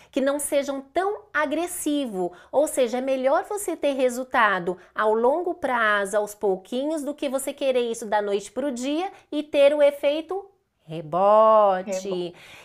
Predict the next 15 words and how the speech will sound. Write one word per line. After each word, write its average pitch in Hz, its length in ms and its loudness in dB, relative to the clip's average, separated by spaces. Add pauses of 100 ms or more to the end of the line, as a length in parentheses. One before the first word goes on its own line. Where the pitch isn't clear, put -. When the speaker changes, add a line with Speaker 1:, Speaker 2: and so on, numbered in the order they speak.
Speaker 1:
Esse 440 240 0
efeito 302 480 2
Speaker 2:
Exatamente. 247 100 -2
Speaker 1:
rebote 220 800 2 (340)
pode 247 400 2
ocasionar 262 840 0
várias 349 340 0
alterações 453 640 -4
na 277 140 -6
pele, 220 360 -2
como 214 480 -2 (320)
o 247 140 4
efeito 349 680 -2
em 233 120 -4
confete. 254 1000 -4